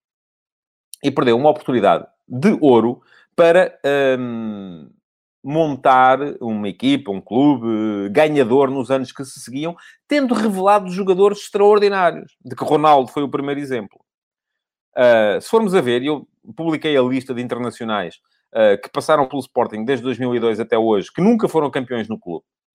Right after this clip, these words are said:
Ela passa por Ronaldo, por Nani, por João Moutinho, por Rui Patrício, por William Carvalho. Enfim, há uma série,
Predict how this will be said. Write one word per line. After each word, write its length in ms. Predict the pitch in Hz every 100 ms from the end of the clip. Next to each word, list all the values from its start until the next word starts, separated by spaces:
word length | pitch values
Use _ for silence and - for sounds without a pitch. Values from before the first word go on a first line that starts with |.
| _ _ _ _ _ _
Ela 200 | 110 117
passa 300 | - 110 -
por 160 | 98 -
Ronaldo, 540 | 127 135 92 104 90 -
por 140 | 85
Nani, 580 | 101 123 92 98 101 87
por 100 | 82
João 220 | 80 85
Moutinho, 680 | 110 - - 104 110 101 85 _
por 180 | -
Rui 100 | -
Patrício, 720 | 104 139 - 95 110 107 -
por 140 | - 76
William 320 | 87 120 127
Carvalho. 640 | - 139 107 110 110 101 - - -
Enfim, 240 | 131 113 - _ _ -
há 140 | 185
uma 200 | 185 165
série, 640 | - - 190 180 170 170